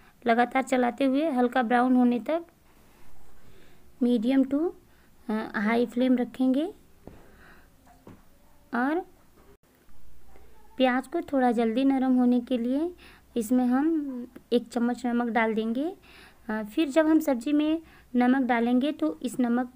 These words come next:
के, अ, ध्यान में रखते हुए डालेंगे, नहीं तो सब्ज़ी में नमक थोड़ा ज़्यादा हो जाएगा। तो हम नमक डाल देते हैं और प्याज भी देखिए लगभग, अ, भुन चुका है, बिल्कुल भी ब्राउन लग रहा है।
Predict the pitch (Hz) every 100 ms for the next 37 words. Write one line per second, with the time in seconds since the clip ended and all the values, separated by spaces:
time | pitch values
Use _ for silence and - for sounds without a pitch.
0 | - 339 392 - - - - - 220 220
1 | 226 214 240 247 262 262 320 311 277 240
2 | 226 226 240 320 285 - 247 226 208 247
3 | 247 226 233 240 240 220 214 247 240 214
4 | 214 226 285 381 - - - - - -
5 | _ _ _ _ 285 320 - - 226 233
6 | 226 226 233 226 220 220 214 254 277 349
7 | - _ _ _ _ _ - - - -
8 | 220 220 214 254 233 233 269 269 269 277
9 | 262 247 233 262 254 - - - _ -
10 | 220 220 220 214 247 247 277 262 240 226
11 | 247 339 - - 233 226 247 233 247 226
12 | 226 233 240 226 220 214 233 226 240